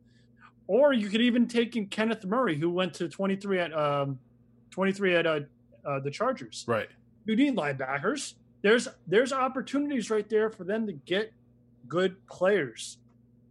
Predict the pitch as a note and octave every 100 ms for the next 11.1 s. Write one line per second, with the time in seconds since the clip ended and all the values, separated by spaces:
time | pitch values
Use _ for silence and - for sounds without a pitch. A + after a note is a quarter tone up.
0 | _ _ _ _ _ E3 F3 F3 E3 D#3
1 | G#3+ G3+ - - - E3 C3+ D3+ F3 F#3
2 | E3+ D#3+ F#3 D3 - D#3+ F3 D#3 C#3 C#3
3 | - _ _ D3 D#3 - - A#3 C#4+ B3
4 | C#3+ C#3+ C3+ C#3+ C3 _ _ _ _ _
5 | _ _ _ _ _ _ _ _ _ _
6 | C#3+ F3+ - A3 B3 G3+ G#3 F#3 F#3 G#3+
7 | C#3 - - A2+ G2+ - F3+ - - -
8 | E3+ - - A#2+ G2+ G#2 B2 A#2+ - A2+
9 | A2+ G#2+ G2+ F#2 - F2 E2+ - F#2+ A#2
10 | A2 G#2+ G#2+ G#2+ - G2+ G2+ A2+ G#2 G#2
11 | G2